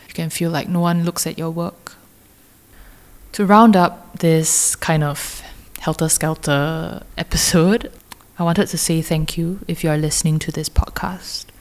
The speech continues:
if you've been following our work, if you've been interested in our work, even though we're not the most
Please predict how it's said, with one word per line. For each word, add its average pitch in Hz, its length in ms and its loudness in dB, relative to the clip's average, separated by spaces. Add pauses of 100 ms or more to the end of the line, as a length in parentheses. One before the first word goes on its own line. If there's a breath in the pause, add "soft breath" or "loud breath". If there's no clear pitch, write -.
(260 loud breath)
if - 100 -6
you've 165 140 -2
been 156 120 -2
following 170 420 4
our 170 180 0
work, 160 500 -6 (420 loud breath)
if 170 220 -4
you've 165 220 2
been 160 160 0
interested 180 580 4
in 160 80 -2
our 151 180 0
work, 151 440 -2
even 170 400 4
though 151 500 4
we're 143 120 0
not 143 280 0
the 156 100 0
most 151 680 -2